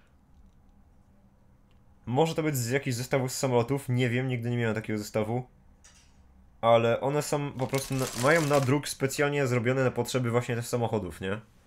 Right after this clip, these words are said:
Czyli tak w Kuntaszu też mieliśmy właśnie te, te słupki A, B. Ale tutaj, słuchajcie, no tak.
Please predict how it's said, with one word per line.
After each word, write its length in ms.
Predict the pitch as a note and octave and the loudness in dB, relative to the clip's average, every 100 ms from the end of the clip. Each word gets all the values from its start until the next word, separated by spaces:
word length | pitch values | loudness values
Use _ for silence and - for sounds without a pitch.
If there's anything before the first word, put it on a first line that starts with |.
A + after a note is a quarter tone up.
| - _ _ - - | -20 _ _ -20 -10
Czyli 140 | B2 | -2
tak 160 | C3 A#2+ | 0 0
w 160 | - | -8
Kuntaszu 540 | - C#3 C3 C#3+ - C#3+ | -6 -2 0 0 -2 -2
też 180 | D3 | -2
mieliśmy 320 | C#3 C3 C3 B2 | -2 -2 0 0
właśnie 220 | A#2+ B2+ | 0 0
te, 320 | B2 A2+ A2+ - _ _ - - | 2 2 0 -6 _ _ -18 -6
te 120 | A#2 | -4
słupki 440 | - C3 - B2 - | 0 -2 -2 -4 4
A, 200 | B2 A#2+ | 4 4
B. 360 | G#2+ A2 B2 - - - - - - - - - _ _ _ - - - - - - - - - - - - | 2 2 0 -6 -20 -20 -20 -20 -20 -20 -20 -20 _ _ _ -20 -14 -10 -8 -10 -12 -20 -20 -18 -18 -14 0
Ale 480 | E3 F3 A2+ E2 D#2+ - - - - - - - - - - - - - | 2 4 0 -4 -8 -16 -20 -20 -20 -20 -20 -20 -20 -20 -20 -20 -20 -14
tutaj, 420 | - G#2+ G#2+ A#2+ | -8 -6 -2 -2
słuchajcie, 540 | C#3 B2+ B2 G#2+ C3+ D3+ - - - - - - | -2 -2 -2 0 -2 -2 -4 -14 -14 -14 -10 -2
no 60 | |
tak. 380 | C3 A2 - - | 4 4 4 -8